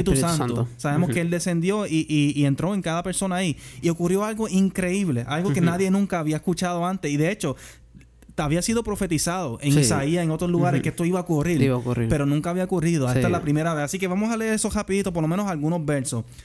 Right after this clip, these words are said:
Speaker 1: para ver cuál es el propósito de la, de la lengua.
Speaker 2: Eso así.
Speaker 1: Vemos aquí, ¿verdad? En el capítulo dos, si tienen una Biblia, perfecto, ¿verdad? Pues lean conmigo. Dice, esto es Reina Valera.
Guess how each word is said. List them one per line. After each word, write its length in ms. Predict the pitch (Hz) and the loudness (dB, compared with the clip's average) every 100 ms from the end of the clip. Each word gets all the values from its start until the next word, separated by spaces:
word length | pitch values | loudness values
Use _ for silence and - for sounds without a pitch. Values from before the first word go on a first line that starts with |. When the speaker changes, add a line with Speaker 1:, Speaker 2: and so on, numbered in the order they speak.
| - | -12
Speaker 1:
para 200 | - 180 | -6 -4
ver 160 | 180 226 | -2 -4
cuál 220 | 220 202 | -2 -2
es 80 | 220 | -2
el 80 | 226 | -2
propósito 540 | 220 208 214 214 180 165 | -2 -2 -2 0 -2 0
de 20 | |
la, 180 | 151 123 | -2 -2
de 120 | 151 | 0
la 120 | 143 | 0
lengua. 380 | 139 147 127 110 - | 0 0 0 -2 -4
Speaker 2:
Eso 200 | 123 131 | -8 -6
así. 160 | 123 123 | -6 0
Speaker 1:
Vemos 220 | 180 214 | 2 2
aquí, 180 | 175 139 | 0 0
¿verdad? 380 | 127 143 143 139 | 2 0 -2 -2
En 60 | 147 | -2
el 60 | |
capítulo 420 | 147 160 175 190 160 | -2 -2 -2 0 0
dos, 160 | 123 | -2
si 80 | 143 | 0
tienen 160 | 147 175 | 0 0
una 120 | 185 | 0
Biblia, 260 | 190 202 185 | 0 0 -2
perfecto, 460 | 147 123 156 - | -2 -2 -4 -2
¿verdad? 200 | 120 143 | 0 0
Pues 120 | 143 139 | 0 0
lean 180 | 143 | 0
conmigo. 360 | 160 156 143 127 | 0 2 2 4
Dice, 340 | 160 156 131 | 2 2 -2
esto 160 | 139 185 | -2 -4
es 60 | 165 | 0
Reina 200 | 160 165 | 0 0
Valera. 380 | 147 127 107 | -2 -2 -4